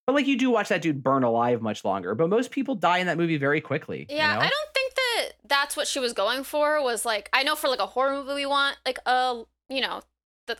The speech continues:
Speaker 2: the on-screen death, but I think what, uh, they were trying to do in this movie was to just, like, e-, expose them, expose all their secrets so they would all realize that, like, they're all pieces of garbage and they're not each other's real friends and just make them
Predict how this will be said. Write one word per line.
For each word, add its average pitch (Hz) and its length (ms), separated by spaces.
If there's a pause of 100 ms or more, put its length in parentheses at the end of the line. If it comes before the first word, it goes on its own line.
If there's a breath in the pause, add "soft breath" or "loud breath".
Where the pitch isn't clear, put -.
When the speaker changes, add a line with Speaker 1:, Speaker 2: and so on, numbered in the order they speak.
Speaker 2:
the 233 120
on-screen 226 440
death, 240 280
but 262 100
I 254 60
think 311 300
what, 262 260 (640 loud breath)
uh, - 40 (140)
they 269 160
were 254 140
trying 269 220
to 262 60
do 262 120
in 247 80
this 254 180
movie 240 240
was 226 180
to 254 80
just, 240 140
like, - 160
e-, - 160 (120)
expose 269 520
them, 233 440 (120)
expose 262 360
all 254 120
their 233 160
secrets 277 440
so 240 100
they 220 160
would 220 80
all 208 180
realize 214 340
that, - 140
like, 208 180
they're 202 220
all 208 360
pieces 254 340
of 254 80
garbage 277 640
and 226 100
they're 214 120
not 196 340
each 233 160
other's 226 240
real 240 160
friends 262 480
and 220 180
just 214 160
make 196 220
them 190 300